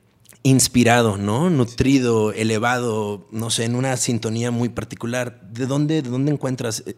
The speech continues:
me queda claro que tú has construido ese espacio para ti, pero ¿de dónde viene tu, tu inspiración? ¿Qué es lo que te motiva a estar dándole y dándole y dándole y encontrando nuevas cosas y siendo lo,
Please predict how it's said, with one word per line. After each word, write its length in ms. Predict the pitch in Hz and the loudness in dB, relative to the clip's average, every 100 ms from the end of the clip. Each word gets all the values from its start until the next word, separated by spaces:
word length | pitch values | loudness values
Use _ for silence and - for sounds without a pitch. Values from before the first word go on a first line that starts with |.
| - | -8
me 140 | 117 | -6
queda 140 | 117 139 | -4 -2
claro 180 | 151 | -2
que 100 | - | -4
tú 140 | 113 131 | -4 -4
has 80 | - | -4
construido 440 | 127 - 113 127 | -6 -2 0 0
ese 100 | 117 | 0
espacio 280 | 110 107 113 | -4 -6 -4
para 180 | 107 110 | -6 -4
ti, 180 | 135 | -4
pero 400 | 127 - 135 156 - - - - | -4 -4 -4 -6 -10 -18 -20 0
¿de 140 | 120 | 4
dónde 220 | 127 135 | 4 4
viene 260 | 123 127 123 | 2 2 0
tu, 260 | 110 104 98 | -2 -2 -4
tu 160 | - | -4
inspiración? 500 | 101 - 98 - 139 | -4 -4 -4 0 0
¿Qué 100 | 113 | 2
es 40 | 120 | 0
lo 60 | |
que 100 | 135 | 0
te 100 | 131 | -2
motiva 340 | 104 98 117 127 | -4 -2 0 0
a 20 | |
estar 400 | - 113 127 123 - - _ | 0 -2 -2 -4 -10 -20 _
dándole 420 | 95 107 127 139 | -2 0 0 0
y 60 | 123 | -2
dándole 400 | 107 117 131 127 | -4 -4 -4 -2
y 20 | |
dándole 280 | 113 123 135 | -2 -2 -2
y 20 | |
encontrando 520 | 120 117 101 131 127 | 0 0 -2 -2 -2
nuevas 280 | 127 123 117 | -2 -4 -4
cosas 500 | 127 131 135 131 123 | -6 -4 -4 -4 -6
y 60 | 107 | -6
siendo 320 | 123 113 120 | -6 -4 -4
lo, 180 | 120 | -4